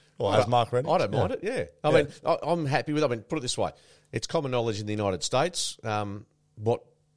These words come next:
Speaker 2: players get. So I know some footballers are a bit gun-shy about it. Uh, should it be f-, across the board put out there?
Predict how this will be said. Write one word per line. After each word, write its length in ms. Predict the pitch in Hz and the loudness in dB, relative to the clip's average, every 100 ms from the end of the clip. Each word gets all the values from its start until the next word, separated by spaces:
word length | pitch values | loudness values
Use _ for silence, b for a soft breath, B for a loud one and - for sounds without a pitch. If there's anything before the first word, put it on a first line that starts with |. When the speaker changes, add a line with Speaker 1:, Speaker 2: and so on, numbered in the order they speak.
| _ | _
Speaker 2:
players 580 | - 120 120 120 120 107 | 0 2 2 0 -2 -4
get. 340 | - 139 - - | -2 -4 -4 -6
So 360 | - 135 127 B B B | -2 0 0 B B B
I 100 | - | -4
know 120 | 208 | -2
some 220 | 156 123 | -2 -4
footballers 560 | 104 127 113 107 101 - | -6 -8 -4 -2 -2 -4
are 120 | 107 - 117 | -6 -10 -14
a 40 | |
bit 340 | 104 113 - - | -8 -10 -6 -4
gun-shy 460 | 123 127 - 117 | -4 -2 -2 -2
about 320 | 110 131 135 131 | -2 -2 -2 -2
it. 140 | - _ _ _ _ - | -8 _ _ _ _ -10
Uh, 340 | 110 107 104 - - | -8 -6 -8 -10 -6
should 300 | - 160 135 | -2 0 -2
it 120 | 113 | -4
be 320 | 127 120 113 b b _ - | -4 -4 -6 b b _ -8
f-, 60 | - | -6
across 320 | 98 - 135 | -4 -4 -4
the 100 | - | -4
board 420 | 117 131 127 123 - | -6 -4 -4 -4 -8
put 140 | 127 | -4
out 200 | 135 131 | -4 -4
there? 220 | 135 127 | -4 -4